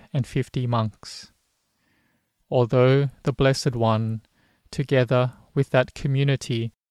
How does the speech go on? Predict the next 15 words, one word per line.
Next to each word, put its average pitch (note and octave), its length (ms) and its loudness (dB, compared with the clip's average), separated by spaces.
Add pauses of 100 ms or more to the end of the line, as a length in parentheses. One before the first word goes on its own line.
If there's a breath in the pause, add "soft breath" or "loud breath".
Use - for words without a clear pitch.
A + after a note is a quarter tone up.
(140)
of C3+ 140 0
his C3+ 240 -2
noble C3+ 460 2
disciples, A#2 1000 -2 (480)
long C3+ 480 4
ago B2+ 540 2
attained A#2+ 680 -2 (120)
total A#2+ 560 0 (120)
liberation, A#2+ 880 0 (580)
they B2+ 320 4
are C3+ 200 0
remembered B2+ 800 0 (260)
through C3+ 280 0
their B2+ 160 2
virtues. A#2 800 -4